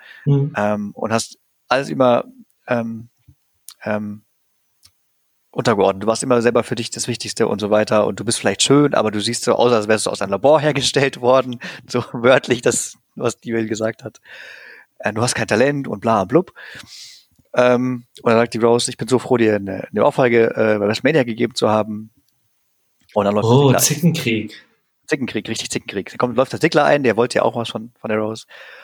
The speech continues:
Speaker 2: Und sagt dann, "Mandy, beruhig dich, beruhig dich. Äh,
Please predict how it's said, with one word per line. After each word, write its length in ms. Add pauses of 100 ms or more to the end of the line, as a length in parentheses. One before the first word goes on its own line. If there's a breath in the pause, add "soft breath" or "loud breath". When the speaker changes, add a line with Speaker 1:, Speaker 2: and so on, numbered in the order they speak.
(120)
Speaker 2:
Und 80
sagt 160
dann, 160 (220 loud breath)
"Mandy, 240
beruhig 320
dich, 180
beruhig 320
dich. 340 (460 loud breath)
Äh, 280